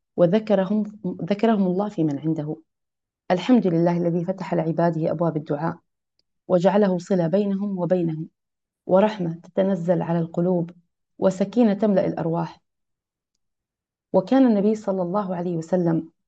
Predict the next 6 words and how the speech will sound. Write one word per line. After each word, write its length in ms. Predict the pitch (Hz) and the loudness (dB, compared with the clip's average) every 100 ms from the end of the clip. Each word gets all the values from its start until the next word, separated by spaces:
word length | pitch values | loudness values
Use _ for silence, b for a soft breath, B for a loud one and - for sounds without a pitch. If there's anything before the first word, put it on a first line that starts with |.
| _ _ _ - | _ _ _ -2
إذا 300 | 220 196 190 | 2 4 2
حزبه 580 | 180 240 208 196 175 180 | 0 0 2 2 0 0
أمر 300 | 208 262 254 - _ _ | 2 0 0 -10 _ _
فزع 340 | - 226 180 165 | -6 -4 -2 -4
إلى 180 | - | -6
الدعاء. 500 | 151 147 147 175 170 | -8 -8 -4 -4 -4